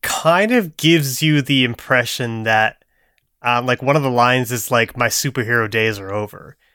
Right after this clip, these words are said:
And he's got that, that nice shot of, like, putting his axe in the ground,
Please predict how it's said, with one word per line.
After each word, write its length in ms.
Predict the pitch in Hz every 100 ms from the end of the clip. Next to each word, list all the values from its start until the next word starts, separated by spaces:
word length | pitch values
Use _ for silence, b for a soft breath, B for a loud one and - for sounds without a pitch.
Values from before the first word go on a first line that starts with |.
| _ -
And 80 |
he's 120 | 127 113
got 160 | 135
that, 200 | 127 120 -
that 280 | 127 120 -
nice 160 | 120
shot 320 | - 143 120
of, 120 | 117 107
like, 240 | 110 - b b b _
putting 360 | - 131 120
his 500 | 110 117 104 101 - -
axe 360 | 120 113 - -
in 100 | 120
the 60 | 107
ground, 640 | 113 110 110 110 110 107